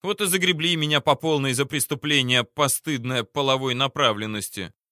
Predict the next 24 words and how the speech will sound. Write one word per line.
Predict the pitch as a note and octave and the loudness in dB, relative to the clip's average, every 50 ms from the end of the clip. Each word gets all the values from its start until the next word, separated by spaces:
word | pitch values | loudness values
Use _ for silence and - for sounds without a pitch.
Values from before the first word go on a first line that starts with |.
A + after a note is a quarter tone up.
| _ _ _ _ _ _ _ _ _ _ _ - | _ _ _ _ _ _ _ _ _ _ _ -8
Некуда | C#3+ F3 F#3 E3 - D3 C3+ B2 B2+ | -4 -2 -2 -2 -2 -2 -4 -4 -4
мне | B2 B2+ C3+ C3+ | -2 -2 -2 -2
было | C3 B2+ C3 A#2 A2 A2+ A2+ | 0 0 -2 -2 -2 -2 -2
деваться. | A#2+ C#3 C3 C3 A#2+ G#2 - - - - - _ _ _ _ _ _ _ | -2 -2 0 0 0 -2 -2 -6 -10 -12 -16 _ _ _ _ _ _ _
Некуда. | - C#3 E3+ F3+ F#3 F3 - - C#3+ B2+ G#2+ F2+ D#2 - - _ _ _ _ _ _ - | -6 -2 2 4 4 4 2 0 -4 -4 -4 -6 -8 -10 -14 _ _ _ _ _ _ -12
Мне | B2+ C#3+ E3 F3 F3 F3 | -8 -4 0 2 2 2
и | |
так | E3 - G3 E3+ E3 | 4 4 2 2 2
на | E3+ E3 D#3 | 0 -2 0
зоне | C#3+ D#3+ D#3 C#3+ C#3 | 0 0 0 0 0
несладко | C#3 C#3+ C#3+ - E3+ D#3+ C#3 - - B2+ | -2 -2 -4 -2 0 0 0 0 -2 -6
пришлось. | G#2+ A#2+ C3+ B2 - B2+ A#2 G#2+ F#2 - - _ _ _ _ _ _ _ _ | -4 -4 -4 -6 -4 -4 -6 -6 -6 -8 -10 _ _ _ _ _ _ _ _
Еще | - C#3+ D#3 C#3+ - G#3 | -8 -6 -4 -4 -2 0
и | G3+ F3+ | 0 2
знакомые | D#3 D#3 F3 E3 - E3+ E3+ C#3+ C3 B2+ B2 A#2+ | 2 2 2 0 0 0 -2 -2 -2 -2 -4 -4
все | G#2+ - - C3+ B2 | -4 -4 -2 0 0
отвернулись. | A2+ - A#2 A#2+ A#2+ A2 A2+ G#2 G2 F#2+ F#2 - - - _ _ _ _ _ _ _ _ _ _ | 0 0 -2 -4 -2 -2 -4 -6 -6 -8 -8 -10 -12 -14 _ _ _ _ _ _ _ _ _ _
А | - C3 C3 | -10 -10 -8
тут | - F3+ F3+ D3+ - | -6 -6 -8 -6 0
я | C#3 D3+ C#3+ | 4 4 4
заново | B2 G#2 A2 D3+ D3+ C#3+ C3+ C3 B2 B2+ A#2+ | 4 4 4 4 4 4 2 0 -2 -2 -2
жить | A2 C3 D3 C3+ - - | -2 -2 -2 -2 -2 -2
начал, | B2+ A#2+ A2+ G2+ - A2+ A2 A2 | -2 -2 -2 -2 -4 -6 -8 -8
женился. | G2+ G2+ C#3+ D#3 D#3 D3+ C#3+ C#3 C3+ A#2 A2 - A2 F#2+ F2 | -6 -4 -2 -2 0 0 0 0 -2 -2 -2 -2 -4 -4 -8